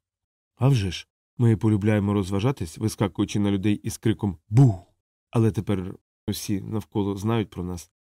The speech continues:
тож ніхто й не лякається, лише гримають «Забирайся». «Думаю, невидимість перевага, коли ви полюєте». «Насправді ні. Ми невидимі. Здебільшого маємо доволі важку ходу,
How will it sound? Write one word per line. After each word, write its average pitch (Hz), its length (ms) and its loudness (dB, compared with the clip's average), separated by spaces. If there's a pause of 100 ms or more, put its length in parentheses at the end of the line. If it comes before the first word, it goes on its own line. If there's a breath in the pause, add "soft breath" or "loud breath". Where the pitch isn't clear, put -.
(160)
тож 110 200 -2
ніхто 113 240 -2
й 117 40 0
не 101 120 0
лякається, 90 560 -8 (160)
лише 104 320 -2
гримають 101 500 -2
«Забирайся». 95 640 -6 (600)
«Думаю, 117 320 4
невидимість 113 500 2
перевага, 113 460 2
коли 110 240 2
ви 110 120 2
полюєте». 90 600 -2 (480)
«Насправді 120 480 -2
ні. 82 200 -8 (340)
Ми 160 140 4
невидимі. 98 500 -2 (300)
Здебільшого 110 600 -2
маємо 120 300 0
доволі 110 320 -2
важку 110 340 -4
ходу, 110 380 -8